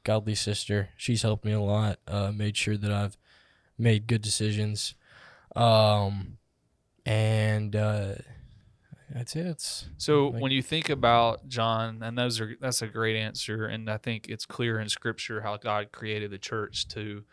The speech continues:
Speaker 2: be a community of encouragement and a community of people that push other people to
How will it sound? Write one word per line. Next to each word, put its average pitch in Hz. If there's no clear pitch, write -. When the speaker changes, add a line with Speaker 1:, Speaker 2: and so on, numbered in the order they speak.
Speaker 2:
be 127
a 110
community 117
of 104
encouragement 101
and 107
a 107
community 110
of 101
people 107
that 104
push -
other 107
people 104
to 104